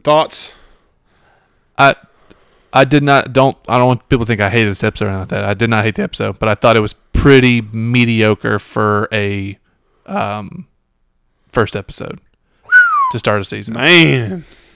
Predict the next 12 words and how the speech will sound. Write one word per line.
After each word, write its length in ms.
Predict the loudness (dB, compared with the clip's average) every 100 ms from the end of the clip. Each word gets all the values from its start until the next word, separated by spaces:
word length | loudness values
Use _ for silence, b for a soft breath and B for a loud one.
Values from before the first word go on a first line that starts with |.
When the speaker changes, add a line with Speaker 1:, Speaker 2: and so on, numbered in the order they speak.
| b b -20
Speaker 1:
Yeah, 460 | -18 -6 -2 -2
you, 400 | -4 -4 -2 -2
you 260 | -2 0 2
are 180 | 2 2
the 420 | 0 -4 -6 -8
vast 540 | -10 2 4 4 0
minority, 540 | -4 -2 0 0 0 -2
my 160 | -8
friend. 380 | -8 -10 -10 -14 0
Speaker 2:
Yeah, 240 | 4 4
no, 180 | 4 4
I, 240 | 4 2